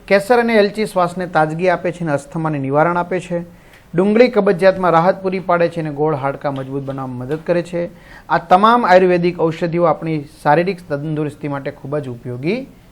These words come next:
છે. પ્રશ્ન છ, માગ્યા મુજબ ઉત્તર લખો. તમે સાંભળેલો કોઈ એક હાસ્ય પ્રસંગ જણાવો. મને એક વખત એક મિત્રનો મજેદાર હાસ્ય પ્રસંગ યાદ છે. એક દિન હું અને મારા મિત્રો એક્ટિવિટીની અંદર એક પજામા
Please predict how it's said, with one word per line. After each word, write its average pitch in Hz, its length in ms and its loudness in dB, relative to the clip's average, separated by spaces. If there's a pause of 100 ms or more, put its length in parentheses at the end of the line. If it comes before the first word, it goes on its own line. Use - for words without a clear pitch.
(160)
છે. - 440 -14 (880)
પ્રશ્ન 214 360 0
છ, 240 200 -6
માગ્યા 190 420 2
મુજબ 185 320 0
ઉત્તર 160 340 -4
લખો. 151 440 -2 (560)
તમે 214 280 4
સાંભળેલો 196 480 2
કોઈ 180 200 0
એક 180 140 -2
હાસ્ય 147 280 -2
પ્રસંગ 156 360 -6
જણાવો. 123 380 -6 (560)
મને 208 220 0
એક 233 280 6
વખત 233 340 -2
એક 208 260 0
મિત્રનો 190 420 -2
મજેદાર 170 600 0
હાસ્ય 143 320 -2
પ્રસંગ 156 420 -6
યાદ 135 220 -2
છે. 143 220 -10 (540)
એક 220 220 4
દિન 226 240 2
હું 208 240 2
અને 214 160 2
મારા 190 260 6
મિત્રો 175 320 -2
એક્ટિવિટીની 175 720 -4
અંદર 160 220 -2
એક 165 160 -6
પજામા 151 480 -2